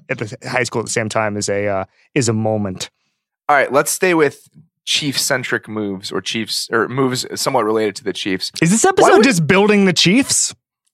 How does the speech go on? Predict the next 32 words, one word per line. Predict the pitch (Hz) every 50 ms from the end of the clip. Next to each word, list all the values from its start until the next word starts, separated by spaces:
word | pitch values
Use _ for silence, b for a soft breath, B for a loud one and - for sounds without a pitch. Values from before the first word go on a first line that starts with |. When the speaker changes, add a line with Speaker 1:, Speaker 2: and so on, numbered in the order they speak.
| _ -
Speaker 2:
No, | 392 403 -
I | 185 156
mean, | 156 151 151
like, | 165 165
Speaker 1:
I'm | 151
Speaker 2:
but | - -
Speaker 1:
kidding. | 147 117 104 95 95
Speaker 2:
these | - 254 285 -
are | 339
the | 311 339
teams | 330 - - 302 302 302 294 226 202
motivated | 226 226 247 240 240 247 226 247 233 233 226
to | 240 240
make | 220 226 214 -
moves. | 202 214 269 370
Speaker 1:
No, | - 147 143
no, | 135 127 120
I | 113 110
know. | 107 107
Speaker 2:
You | -
know | 160 170
what | 180 180
I'm | 185
Speaker 1:
The | 180
Speaker 2:
saying? | - 220 165 311 359 370
Speaker 1:
Saints | 160 165 190 180 - -
and | 196
the | 170 160
Speaker 2:
So, | - - 233 226 214
Speaker 1:
Chiefs. | - - - - - - - - - - - - - - - _ _ _ _ - - - -
Speaker 2:
so, | 131 - - 190 180 170 165 160 160 - - -
uh, | 151 147 143 131